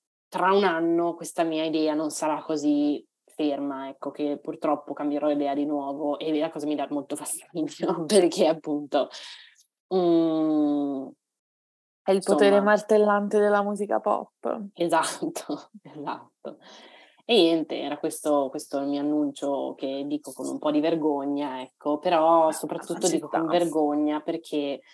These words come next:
Speaker 1: la mia, eh, fangirl personale, i gruppi personale,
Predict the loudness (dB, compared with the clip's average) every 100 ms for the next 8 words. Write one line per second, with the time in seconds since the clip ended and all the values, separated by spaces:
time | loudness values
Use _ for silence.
0 | -20 _ -2 0 0 0 0 -2 -6 -8
1 | -4 -2 -2 -4 -4 -6 -10 -12 -6 -4
2 | -2 -2 0 2 2 0 -4 -4 -10 -2
3 | 0 0 0 -2 0 0 -2 -4 -6 -2
4 | -2 0 -2 0 -4 -6 -4 -2 -2 -2
5 | 0 0 -2